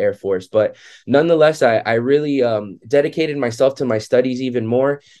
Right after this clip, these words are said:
being that I was studying political science at one of, at the oldest military college in the United States.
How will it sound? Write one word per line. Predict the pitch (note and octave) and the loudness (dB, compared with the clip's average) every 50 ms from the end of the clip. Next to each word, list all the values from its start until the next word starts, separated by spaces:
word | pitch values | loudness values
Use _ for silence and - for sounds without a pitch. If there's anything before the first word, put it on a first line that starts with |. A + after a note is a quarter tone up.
| _ - | _ -4
being | C3 C3 C#3+ C#3 | -2 0 2 2
that | C3+ B2+ | 4 4
I | B2 | 6
was | B2 A#2+ A#2 | 4 4 2
studying | - - C3 B2 C3 B2+ A#2+ | 0 -2 -2 -2 -2 -4 -4
political | - A2+ A2 A2 A#2 A#2 A#2+ A2 | -4 -2 -2 -2 -2 -2 -4 -6
science | G#2+ - A2+ G#2+ A2+ A#2 A2+ A#2 A#2 - - | -6 -4 -6 -6 -4 -4 -6 -6 -8 -12 -12
at | - G2+ G2+ - F#2+ | -8 -8 -8 -6 -6
one | A2+ A#2 A#2 | -6 -6 -6
of, | A2 A2+ A2+ - | -6 -8 -10 -12
at | D#2+ G2 - A2 G#2+ - _ - | -10 -8 -6 -6 -6 -8 _ -6
the | B2 B2 A#2+ B2 | -4 -4 -4 -2
oldest | - A2 A2 A2 G#2+ A#2 A2+ - | -2 -4 -4 -2 -4 -8 -10 -8
military | G#2 G#2 G#2 G#2+ G#2 - - G#2+ A2 A2 | -8 -6 -4 -4 -4 -4 -2 -2 -2 -2
college | G#2+ - A2 G#2 G#2+ G#2+ G#2+ G#2 | -4 -4 -4 -2 -2 -2 -2 -4
in | G#2+ G#2 G#2 | -6 -12 -12
the | G2+ G2+ G#2 | -12 -10 -8
United | G#2 G#2 G#2 G#2+ G#2 | -8 -6 -4 -6 -6
States. | - - - G#2+ A2 A2 A2 | -6 -6 -4 -4 -4 -4 -8